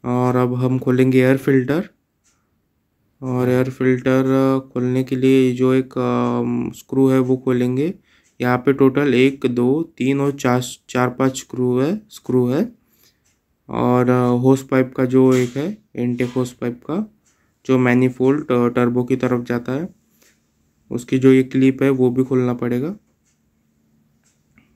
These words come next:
तो वो ये देखिए, ऐसे जो नट खोलेंगे तो ये जो क्लिप है खुलते जाएंगे धीरे धीरे, तो बाद में खोल लेंगे।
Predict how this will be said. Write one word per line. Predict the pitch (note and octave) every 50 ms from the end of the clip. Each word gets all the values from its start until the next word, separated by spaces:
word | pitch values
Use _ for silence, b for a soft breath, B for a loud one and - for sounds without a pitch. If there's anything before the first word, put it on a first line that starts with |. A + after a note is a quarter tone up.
| _ _ _ _ _ -
तो | C#3 C3+
वो | C3 C3 C3+ C3 C3+ C3+ C3+ C3+
ये | C3 C3 C3 C3 C3
देखिए, | B2+ B2+ C3 B2+ C#3 C3+ C3+ C3+
ऐसे | B2+ B2+ C3+ C3+ C3
जो | C3+ C3+ C#3 C#3 C#3 C3+ C3 B2+
नट | B2+ C3 C3 C3 C3
खोलेंगे | - C#3+ C3 B2+ B2+ C3 C3 C3+
तो | C3+ C3+ C3+ C3+ C3 C3+ C3+ C3+ b b b b b b b -
ये | C3+ C3
जो | C#3 C#3
क्लिप | C#3 C#3+ C#3 C#3 C3+ C#3 D#3
है | D#3
खुलते | D#3 - D3 C3+ C3 B2+ C#3
जाएंगे | C3 C3+ C3+ C3+ C3 C3+
धीरे | C3 C3+ C3+ C3+ C3+
धीरे, | C3 C3+ C3 C#3 E3+ A3 A#3+ - _ _ _ _ _ _ _ _ _ _ _ _ _ _ _ _ _ _ _ _ _ _ _ _ _ -
तो | C3+ B2+
बाद | B2+ B2+ B2 A#2+
में | B2+ B2+ B2+ B2+
खोल | - C3
लेंगे। | B2+ B2+ C3+ C3 C3+ D3 F3 A3+